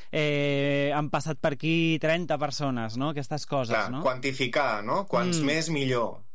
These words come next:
Speaker 2: Eh,
Speaker 1: Mm.
Speaker 2: això és el que ens dona, d'alguna forma, un estatus social i, i quantificar ens dona una seguretat de, que és algo que hem viscut, que hem tingut i
Speaker 1: Ja.
Speaker 2: que es pot comptar.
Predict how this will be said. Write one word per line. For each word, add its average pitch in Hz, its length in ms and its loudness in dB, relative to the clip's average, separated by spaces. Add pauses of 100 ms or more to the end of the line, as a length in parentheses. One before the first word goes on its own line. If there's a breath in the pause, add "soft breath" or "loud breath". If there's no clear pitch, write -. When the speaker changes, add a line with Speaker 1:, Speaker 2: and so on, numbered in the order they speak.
Speaker 2:
Eh, - 140 -4
Speaker 1:
Mm. 156 60 0 (100)
Speaker 2:
això - 180 -2
és 120 80 -2
el 131 160 0
que 139 120 0
ens 127 180 -2
dona, 127 240 0 (160)
d'alguna 127 380 0
forma, 135 300 0
un 131 100 0
estatus 139 640 -2
social 143 800 0 (500 loud breath)
i, 120 640 2
i 117 720 -2
quantificar 131 640 -2
ens 151 100 -4
dona 170 140 0
una 165 100 2
seguretat 131 640 0
de, 123 140 -2 (440)
que 165 120 -2
és 156 60 0
algo 175 200 2
que 160 80 -4
hem 156 160 -2
viscut, 160 480 0
que 156 80 -2
hem 143 140 -2
tingut 147 520 0
i 139 120 -4
Speaker 1:
Ja. 113 40 -4
Speaker 2:
que 127 400 0
es 135 140 -2
pot 165 220 -2
comptar. 131 500 0